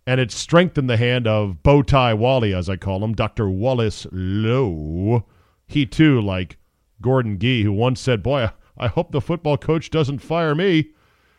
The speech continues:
He, uh, he wore a bow tie with the, uh, Maryland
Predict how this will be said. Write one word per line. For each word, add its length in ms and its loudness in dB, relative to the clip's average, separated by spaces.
He, 220 0
uh, 240 4
he 100 0
wore 200 2
a 40 4
bow 220 2
tie 300 0
with 200 -2
the, 220 -2
uh, 80 -4
Maryland 640 0